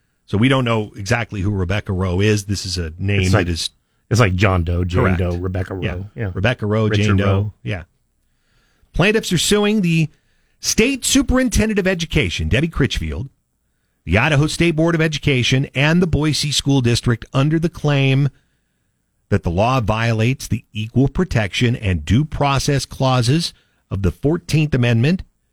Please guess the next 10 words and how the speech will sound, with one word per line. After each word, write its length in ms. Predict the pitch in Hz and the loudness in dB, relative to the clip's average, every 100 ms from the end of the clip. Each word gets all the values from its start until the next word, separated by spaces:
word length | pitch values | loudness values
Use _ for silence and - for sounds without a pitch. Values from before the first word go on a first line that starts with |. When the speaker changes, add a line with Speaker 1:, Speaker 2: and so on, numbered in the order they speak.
| _ - | _ -8
Speaker 1:
and 120 | 82 | -4
Title 320 | 95 123 139 | 0 0 2
nine 340 | 147 175 175 135 | 0 2 2 0
to 60 | |
the 180 | 98 98 | 0 0
Education 580 | 131 117 - 147 139 156 | 0 0 0 0 0 2
Amendments 440 | 143 143 147 147 | 2 2 2 0
of 80 | 143 | 0
nineteen 420 | 143 147 - 156 | 0 0 0 0
seventy-two 800 | 139 151 143 131 - 196 113 120 | 2 0 0 -2 0 2 2 0